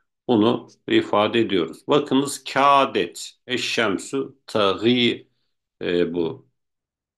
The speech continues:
Güneş efendim batmak üzere diyoruz arkadaşlar. Kâdet güneş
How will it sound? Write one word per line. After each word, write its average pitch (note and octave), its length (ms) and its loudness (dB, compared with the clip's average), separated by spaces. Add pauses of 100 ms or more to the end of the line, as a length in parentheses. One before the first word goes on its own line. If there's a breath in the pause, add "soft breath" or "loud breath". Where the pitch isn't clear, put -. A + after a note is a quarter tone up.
(2500)
Güneş D#3 520 6
efendim B2 800 0
batmak C3 560 2
üzere E2 380 -4
diyoruz D#2 280 -6
arkadaşlar. D#2 800 -6
Kâdet A2 600 -2
güneş B2 380 2